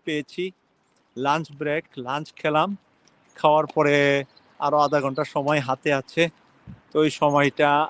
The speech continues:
আপনাদের সাথে লাইভে আসলাম যে ছাব্বিশে ডিসেম্বর বক্সিং ডে, তাই এই বিষয়টা একটু কথা বলি,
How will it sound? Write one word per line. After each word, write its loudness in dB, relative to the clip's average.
আপনাদের -4
সাথে -4
লাইভে -2
আসলাম -2
যে -2
ছাব্বিশে -6
ডিসেম্বর -4
বক্সিং -2
ডে, 0
তাই 2
এই -2
বিষয়টা -10
একটু -14
কথা -6
বলি, -16